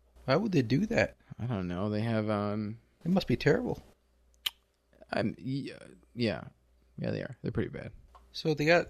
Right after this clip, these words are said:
Speaker 1: so let me get this straight, eh? They have three teams in Canada.
Speaker 2: There's the Vancouver Canucks.
Speaker 1: What is a Canuck?
Speaker 2: I thought it was just a slang term for Canadian. I, I don't know.
Speaker 1: So you've got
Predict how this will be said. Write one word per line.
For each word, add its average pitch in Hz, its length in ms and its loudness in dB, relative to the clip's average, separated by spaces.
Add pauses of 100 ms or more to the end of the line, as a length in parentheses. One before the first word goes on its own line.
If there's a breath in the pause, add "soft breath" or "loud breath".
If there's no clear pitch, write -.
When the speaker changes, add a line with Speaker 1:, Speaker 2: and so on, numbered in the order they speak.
(180)
Speaker 1:
so 147 140 -2
let 156 100 2
me 165 80 0
get 156 160 0
this 131 120 -2
straight, 123 240 2
eh? 104 200 0
They 123 120 -2
have 131 280 2
three 165 300 0
teams 113 600 -2 (520)
in 147 220 4
Canada. 120 360 6
Speaker 2:
There's 110 120 12
the 110 60 10
Vancouver 107 480 10
Canucks. 101 640 6 (260)
Speaker 1:
What 156 200 2
is 143 160 2
a 131 40 0
Canuck? 143 460 2 (720)
Speaker 2:
I - 100 -20
thought 110 100 10
it 107 40 12
was 104 80 10
just 101 200 2
a 85 80 4
slang 95 380 6
term 92 300 4
for 90 200 4
Canadian. 92 560 4
I, 92 320 4
I - 20 8
don't 95 160 8
know. 87 260 6
Speaker 1:
So - 200 -4
you've 143 220 2
got 143 260 2